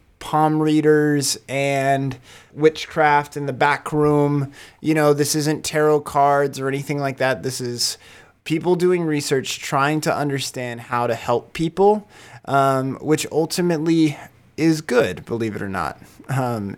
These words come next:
if people are trying to help people and to help them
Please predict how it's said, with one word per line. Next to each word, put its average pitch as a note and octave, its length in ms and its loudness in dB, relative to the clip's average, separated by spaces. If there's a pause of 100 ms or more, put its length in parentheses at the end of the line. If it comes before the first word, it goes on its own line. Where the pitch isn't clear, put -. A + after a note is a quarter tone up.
if - 220 -8
people F3 360 -4
are D3+ 120 2
trying C#3 380 -2
to C3 140 -8
help - 400 -6
people A2 480 -2 (320)
and - 80 -6
to B2 60 0
help C3 280 -2
them B2 500 -4